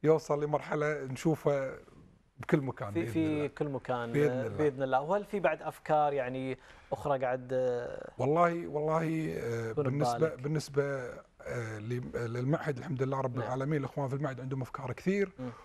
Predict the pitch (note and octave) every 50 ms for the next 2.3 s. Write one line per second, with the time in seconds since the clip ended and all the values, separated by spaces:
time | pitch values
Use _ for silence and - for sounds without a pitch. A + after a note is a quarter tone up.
0 | - - - C3 B2+ B2 A#2+ A#2 B2 C3 C#3+ D3+ C#3+ D3 - - C#3+ - - D#3
1 | C3+ C#3+ B2+ C3 C#3 C3 - D3 C3 C#3 C#3 B2+ C3 C3+ C#3 D3 C3+ B2+ A2+ -
2 | - E3 E3+ F3 F3 F3